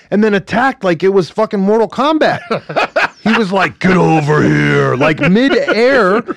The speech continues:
Speaker 1: and the goose jumped on and, and he's only attacking the broad.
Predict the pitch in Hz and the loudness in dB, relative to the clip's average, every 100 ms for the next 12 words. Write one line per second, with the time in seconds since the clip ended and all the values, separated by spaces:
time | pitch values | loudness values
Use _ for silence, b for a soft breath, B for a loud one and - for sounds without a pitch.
0 | - 151 196 170 262 180 156 226 247 240 | -8 -2 0 2 2 0 -2 0 0 0
1 | 240 226 220 - B B 175 180 170 226 | 2 2 0 -4 B B 0 2 2 2
2 | 254 226 - 208 208 220 196 143 180 170 | 2 2 0 -4 0 0 0 0 0 0
3 | 107 | -2